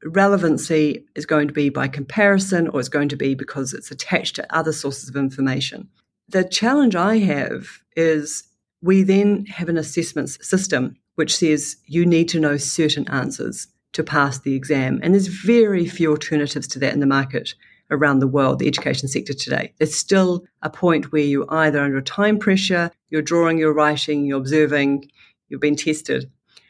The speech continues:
And so then we teach to the exam. And so how the pushback we get is, "That's great. I love this expansive view. I love that students are learning more. I love that they can talk in much more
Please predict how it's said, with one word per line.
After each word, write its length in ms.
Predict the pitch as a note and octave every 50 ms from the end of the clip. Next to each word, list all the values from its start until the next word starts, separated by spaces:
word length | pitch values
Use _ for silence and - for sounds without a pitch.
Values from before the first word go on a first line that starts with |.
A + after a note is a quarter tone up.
| _ _
And 160 | - F#3 F3+
so 260 | F3+ - F#3 F3 E3+ E3+
then 240 | E3+ F3+ F3+ F3+
we 120 | F3+ F3 F3
teach 460 | F3 - - - G#3 F#3+ G3 - -
to 100 | - D#3+
the 140 | C#3+ D#3 E3
exam. 600 | E3 D#3+ F3 A3 A#3 A#3 E3+ C3 C#3 C3+ - - _ _ _ _ _ _ -
And 180 | D#3 E3+ E3+
so 100 | - F3
how 560 | F3 D#3+ F#3 G3+ G#3 G#3+ A3 A3 A3 A3 A3 -
the 80 | F3+ F3+
pushback 600 | - - - C4+ C4+ - - A#3+ G3 F3 F3 - - - _ -
we 100 | E3 D#3
get 340 | - - F#3 F3 D#3+ - -
is, 260 | D#3 D3 D3 D3 - _ _ _ _ _ _ _ -
"That's 220 | A3 B3 A#3+ -
great. 460 | - - - D#3 E3+ F3+ D#3+ C3+ - -
I 120 | D#3+ D#3+
love 360 | D#3 D#3+ E3 F3 G3 F#3+ F#3
this 300 | F3 F3 D#3+ - - - -
expansive 680 | - - - - - - F3 E3+ - - - D#3+ C#3 -
view. 280 | E3 E3 D#3+ D#3+ D3+
I 60 | C#3+ C#3+
love 300 | C#3+ D3+ F3 F#3 E3+ E3
that 160 | E3 - -
students 340 | - - E3+ D#3 C#3 - -
are 60 | C#3+
learning 460 | C#3+ D3 D#3+ E3 E3+ E3 E3 D#3+ D#3+
more. 120 | D3+ C#3+
I 60 | C#3+ C#3
love 240 | C#3 D#3 E3 D#3+
that 80 | F3 E3+
they 60 | D#3+ D#3+
can 120 | - C3+
talk 300 | - - E3+ D#3+ D#3 -
in 160 | D3 C#3 C#3+
much 240 | D3+ C#3+ - - -
more 300 | D#3+ D3+ D3 C#3+ C#3 C#3